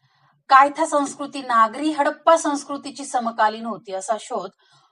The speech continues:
प्रसिद्ध पुरातत्वज्ञ डॉक्टर वाकणकर यांनी लावलेला आहे. कायथा संस्कृतीच्या लोकांचे जीवन शेती आणि पशुपालनावर अवलंबून असावे. हे लोक प्रामुख्याने हाताने बनवलेली मातीची भांडी आणि गारगोटीच्या दगडांपासून बनवलेली सूक्ष्मास्त्र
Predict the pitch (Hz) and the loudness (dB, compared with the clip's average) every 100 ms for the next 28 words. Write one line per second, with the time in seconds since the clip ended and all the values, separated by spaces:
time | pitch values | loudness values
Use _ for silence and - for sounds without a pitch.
0 | _ _ _ 269 262 294 311 311 302 285 | _ _ _ 2 2 2 -4 -4 -4 2
1 | 254 254 254 247 240 254 247 233 269 226 | 2 2 -8 -8 -8 -2 -2 -2 -6 -2
2 | 208 196 254 226 233 226 214 214 180 170 | -2 -2 -8 -8 -6 -6 -8 -8 -8 -8
3 | 175 170 - _ _ _ _ _ _ _ | -10 -20 -20 _ _ _ _ _ _ _
4 | _ _ _ 143 _ _ _ _ _ _ | _ _ _ _ _ _ _ _ _ _
5 | _ _ - 254 254 302 - 254 233 220 | _ _ 0 2 2 0 -2 -4 -4 -16
6 | 220 226 220 208 220 214 208 220 214 202 | -8 -6 -6 -6 -6 -6 -12 -10 -10 -10
7 | 226 190 208 196 202 208 196 233 185 175 | -12 -10 -6 -8 -8 -12 -14 -8 -8 -6
8 | 175 190 185 180 180 208 202 175 151 _ | -8 -6 -8 -10 -12 -12 -10 -10 -12 _
9 | _ _ _ _ - 233 233 - 226 226 | _ _ _ _ -10 -4 -4 2 2 2
10 | 240 247 233 226 226 247 247 240 233 233 | -2 -4 -4 -4 0 0 0 -4 -4 -6
11 | 240 233 220 220 220 254 240 214 185 180 | -10 -6 -6 -6 -16 -10 -8 -8 -8 -10
12 | 190 190 185 190 202 202 202 202 202 196 | -6 -6 -6 -10 -12 -10 -8 -6 -8 -6
13 | 202 214 196 196 196 202 233 277 277 - | -10 -10 -10 -8 -10 -14 -16 -18 -18 -10
14 | 254 214 - | -8 -8 -10